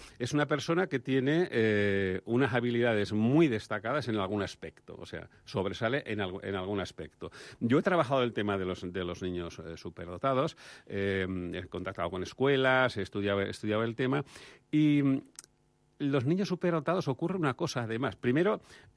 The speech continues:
casi, quede claro, casi todos hay algún síntoma, mm,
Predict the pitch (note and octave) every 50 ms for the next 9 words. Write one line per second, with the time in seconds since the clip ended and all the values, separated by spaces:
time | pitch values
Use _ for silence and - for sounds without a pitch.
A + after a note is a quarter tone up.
0 | _ _ _ - - - _ _ _ _ _ _ - - E3 - - - F2+ -
1 | _ _ _ _ _ _ _ _ _ _ - G#2 G#2 G#2+ G#2 - G#2 F2+ F2 -
2 | _ _ - E3 D3+ - - B2+ A2 - B2+ C3 C#3+ C#3 - - - A#2 A#2+ B2
3 | B2+ - - - G#2+ A2 G#2+ G2+ A2 A#2 A#2+ B2 B2 A#2 - - - - C#3 B2+
4 | A#2+ A2+ - C3 A#2 A2+ A#2 A#2 A#2+ B2 - - - G2+ G2 F#2+ F#2 F#2+ F2+ F2
5 | F2